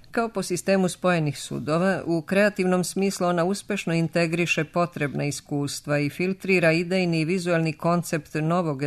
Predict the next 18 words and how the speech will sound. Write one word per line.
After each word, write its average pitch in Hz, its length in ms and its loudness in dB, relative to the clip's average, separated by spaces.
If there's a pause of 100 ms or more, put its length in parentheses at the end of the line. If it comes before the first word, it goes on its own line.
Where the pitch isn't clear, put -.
(140)
projekta 170 540 -2
koji 156 560 -2
sofisticiranim 147 1120 -4
sredstvima, 156 800 -2 (400)
ugodnim 175 560 4
kadrovima 165 680 2
i 160 60 2
poželjnim 165 600 2
figurama 160 640 2
junakinja 170 800 0 (360)
otvara 190 600 4
suštinska 196 640 -2
pitanja 156 560 -2
naše 143 320 -2
egzistencije: 131 1000 -8 (240)
biti 160 640 2 (220)
ili 165 320 2
imati, 185 520 -4